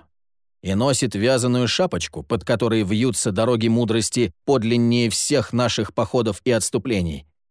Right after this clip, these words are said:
Ведь я же протаскал его с собою в вещевом мешке от Варшавы до Дюнкерка, от Салоник до Одессы, от Миусского фронта до батареи Кайзерхафен,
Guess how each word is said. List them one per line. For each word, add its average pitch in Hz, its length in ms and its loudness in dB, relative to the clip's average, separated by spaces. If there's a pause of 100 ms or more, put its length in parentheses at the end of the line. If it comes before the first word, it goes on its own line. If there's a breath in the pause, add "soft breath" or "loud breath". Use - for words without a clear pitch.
(380)
Ведь 107 280 -4
я 139 220 2
же 127 160 0
протаскал 131 680 0
его 127 240 2
с - 80 -2
собою 123 560 2
в 87 80 -4
вещевом 127 600 0
мешке 127 540 0 (200)
от 95 220 -2
Варшавы 135 560 2
до 139 180 0
Дюнкерка, 135 760 -2 (300)
от 104 220 -4
Салоник 147 680 2
до 139 180 4
Одессы, 110 640 -2 (240)
от 104 220 -2
Миусского 127 680 2
фронта 120 560 0
до 87 120 -4
батареи 123 600 2 (220 soft breath)
Кайзерхафен, 120 1080 0